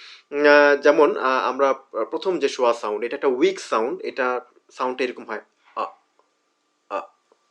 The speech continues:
আ। ইংরেজিতে সবচাইতে ছোট সাউন্ড হচ্ছে এই সাউন্ডটি, আ। একইভাবে এইটারই আরেকটি লং সাউন্ড আছে, মানে এইটারই লং সাউন্ড ঠিক বলা যায় না, তবে এইটার compare to this sound আমরা বলতে পারি এটা একটা লং সাউন্ড, হ্যাঁ।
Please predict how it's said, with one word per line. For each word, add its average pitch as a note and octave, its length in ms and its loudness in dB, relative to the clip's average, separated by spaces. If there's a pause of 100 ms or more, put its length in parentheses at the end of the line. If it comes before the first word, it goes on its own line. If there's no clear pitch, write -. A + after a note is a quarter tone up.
(320)
আ। - 80 -4 (440)
ইংরেজিতে G3+ 320 6
সবচাইতে - 720 4
ছোট C#3+ 220 -4
সাউন্ড B2 320 -6
হচ্ছে A2+ 220 -8
এই B2+ 180 -6
সাউন্ডটি, G#2 440 -10 (540)
আ। - 240 -4 (580)
একইভাবে D3+ 600 4 (280)
এইটারই A3+ 500 8
আরেকটি F#3 420 0
লং D3+ 240 8
সাউন্ড C#3+ 340 4
আছে, G#2+ 220 -2
মানে B3 240 4 (120)
এইটারই A3+ 380 4
লং G#3 180 6
সাউন্ড G#3 260 4
ঠিক G#3 120 -2
বলা F#3 140 4
যায় F3 120 4
না, A3 60 0
তবে F3 180 0
এইটার D#3 260 -2
compare F3 500 -8
to G#3+ 40 -4 (460)
this B3 240 -2
sound A3 240 2
আমরা D#3 180 0
বলতে D3+ 220 2
পারি C#3 180 0
এটা B2+ 120 -4
একটা B2 120 -4
লং A2 260 -6
সাউন্ড, F#2+ 300 -16
হ্যাঁ। B3+ 140 -8